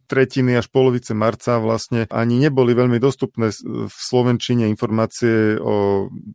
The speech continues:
dávkovaní, nežiaducich účinkoch, kontraindikáciách a tak ďalej. Vravím, to sa už pomaly zaplňa, ale tým, že je to stále na zodpovednosti lekára, lekár riskuje v prípade, že čokoľvek sa stane a, e, nemusí to ani súvisieť s,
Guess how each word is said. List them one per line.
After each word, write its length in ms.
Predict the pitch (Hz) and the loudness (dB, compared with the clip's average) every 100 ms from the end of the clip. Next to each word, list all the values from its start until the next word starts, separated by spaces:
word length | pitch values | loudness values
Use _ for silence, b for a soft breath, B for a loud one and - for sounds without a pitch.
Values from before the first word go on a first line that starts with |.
| - | 0
dávkovaní, 840 | 113 113 120 107 107 104 101 101 | 2 2 -2 -2 0 -2 -2 -2
nežiaducich 600 | 101 107 107 101 101 107 | -2 -2 -2 -4 -4 -4
účinkoch, 480 | 101 101 113 98 101 | -4 -4 -6 -6 -8
kontraindikáciách 1200 | - 107 101 101 101 101 90 101 - 104 98 95 101 | -4 -4 -2 -2 -2 -4 -4 -6 -4 -4 -2 -2 -6
a 20 | |
tak 160 | - 90 | -8 -8
ďalej. 400 | 101 101 92 - _ - | -4 -4 -6 -12 _ -10
Vravím, 400 | 113 113 107 101 | -2 0 0 -2
to 80 | 117 | -2
sa 180 | 113 | 0
už 540 | 104 104 - - 107 98 | -2 -2 -8 -4 -2 0
pomaly 400 | 117 110 107 98 | 0 0 0 0
zaplňa, 720 | 101 - 110 110 117 123 - | -2 -2 -4 0 0 -2 -4
ale 640 | 110 101 101 104 104 101 - | -4 0 2 2 2 0 0
tým, 220 | 120 117 | 0 2
že 160 | 117 | 0
je 80 | 113 | -2
to 40 | 107 | -6
stále 360 | - 120 120 | -2 0 2
na 160 | 113 110 | 0 -2
zodpovednosti 720 | 110 - 117 113 - 107 101 | -4 -2 0 0 -2 -2 -2
lekára, 400 | - 107 107 110 | -2 -2 0 0
lekár 480 | 104 101 110 104 98 101 101 107 110 117 | 0 0 0 0 0 0 -2 -4 -4 -2
riskuje 720 | 113 - - 113 110 113 117 | -2 -4 -2 0 2 2 -2
v 180 | _ - | _ -8
prípade, 420 | 107 107 110 101 | -4 -2 -2 0
že 160 | 107 98 | -2 -4
čokoľvek 500 | - 101 107 107 107 | -4 -2 0 0 -2
sa 80 | 101 | -6
stane 400 | - - 104 107 | -8 -4 -2 0
a, 240 | 107 101 | 0 -2
e, 20 | 101 - - 107 104 | -4 -8 -10 -8 -6
nemusí 380 | 107 110 107 - | -2 -2 -2 -6
to 160 | - 107 | -4 -2
ani 100 | 101 | -2
súvisieť 480 | - 101 104 113 104 | -6 -6 -4 -6 -8
s, 140 | - | -10